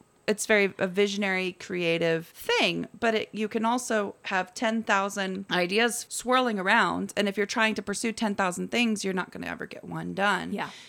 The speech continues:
Speaker 1: Is it literally just, it doesn't fit? It's a feeling? Or is there, are there any ways, as you, when you say narrowing down your brand, what
Speaker 2: Mm-hmm.
Speaker 1: does that mean?
Speaker 2: Well, it started,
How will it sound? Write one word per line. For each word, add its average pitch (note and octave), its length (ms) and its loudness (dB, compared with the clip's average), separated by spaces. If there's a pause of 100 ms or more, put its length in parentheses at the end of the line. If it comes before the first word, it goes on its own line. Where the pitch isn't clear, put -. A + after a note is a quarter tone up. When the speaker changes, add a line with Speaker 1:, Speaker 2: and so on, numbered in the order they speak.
(180)
Speaker 1:
Is G#3+ 220 -2
it G#3+ 120 -2
literally G#3+ 460 2
just, G3 340 -2
it F3+ 120 -6
doesn't F3 340 -4
fit? F3+ 320 -4 (260)
It's E3+ 160 -8
a F3 60 -4
feeling? A3 640 -2
Or F#3+ 120 4
is F#3 120 0
there, - 120 -4
are F#3+ 100 2
there F#3 200 0
any A#3 160 0
ways, G3 460 -2
as F#3 260 0
you, F#3 220 -4
when F#3+ 140 -4
you F#3 80 -4
say G3+ 180 -2
narrowing G3 500 -2
down F3+ 240 -4
your E3+ 80 -6
brand, F3 400 -6
what G#3+ 140 2
Speaker 2:
Mm-hmm. A3+ 80 4
Speaker 1:
does A3 160 0
that F3 240 -8
mean? E3+ 340 -8 (360)
Speaker 2:
Well, B3 220 4
it C4 160 2
started, B3 580 4